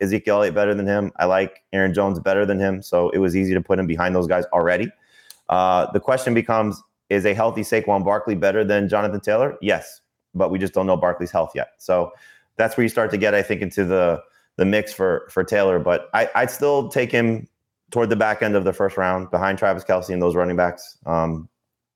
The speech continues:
it's just a matter of your comfort level and Jonathan Taylor. And, and again, we're still in the early phases of this Wentz injury, not knowing what they're gonna do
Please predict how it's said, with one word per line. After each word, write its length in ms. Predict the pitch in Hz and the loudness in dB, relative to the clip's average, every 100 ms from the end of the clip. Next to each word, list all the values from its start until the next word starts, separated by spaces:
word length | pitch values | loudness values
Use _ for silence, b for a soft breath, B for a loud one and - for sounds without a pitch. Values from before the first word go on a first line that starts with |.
| _ _ - | _ _ -10
it's 100 | 95 | -6
just 100 | 87 | -2
a 40 | |
matter 280 | 95 90 87 | 0 2 2
of 100 | 78 | 0
your 100 | 82 | 0
comfort 240 | 98 90 | -2 0
level 260 | 82 85 78 | 0 0 0
and 80 | 80 | 0
Jonathan 240 | 85 82 | -2 0
Taylor. 160 | 90 95 | 0 2
And, 160 | 135 | 0
and 220 | 135 127 | 0 2
again, 200 | 127 107 | 2 0
we're 80 | 92 | 0
still 280 | 95 120 107 | -2 0 0
in 100 | 98 | 2
the 160 | 92 87 | 2 0
early 320 | 95 98 90 | 2 2 0
phases 480 | - - 98 90 85 | -2 0 0 0 0
of 140 | 87 | 0
this 240 | 85 82 | 0 0
Wentz 260 | 80 90 87 | 0 -2 0
injury, 320 | 90 80 85 | -2 0 0
not 240 | 80 85 82 | 0 -2 0
knowing 240 | 85 82 | -2 0
what 180 | 78 78 | -2 -2
they're 100 | 76 | -2
gonna 180 | 78 73 | -2 0
do 280 | 80 78 | 0 0